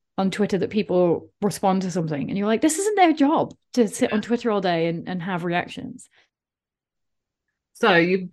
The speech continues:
Speaker 2: briefly mentioned it already, but my final question is, what are you working on next, or what is your hopeful next book gonna be about?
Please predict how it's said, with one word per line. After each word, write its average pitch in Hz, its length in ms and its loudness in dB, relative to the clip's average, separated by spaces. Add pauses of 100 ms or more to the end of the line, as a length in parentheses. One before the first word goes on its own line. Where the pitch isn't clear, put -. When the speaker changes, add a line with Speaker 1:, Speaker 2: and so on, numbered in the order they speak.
Speaker 2:
briefly 220 360 2
mentioned 170 380 0
it 123 80 -2
already, 139 680 -2
but 117 100 -6
my 160 120 0
final 185 320 -2
question 151 380 -6
is, 139 400 -2
what 147 560 -6
are 151 60 -4
you 156 100 0
working 143 280 -4
on 117 160 -8
next, 220 340 -4
or 135 160 -2
what 160 280 -4
is 151 300 -2
your 131 460 2 (320)
hopeful 147 580 -2
next - 380 -8
book 127 180 -4
gonna 107 180 -8
be 101 120 -4
about? 90 340 -6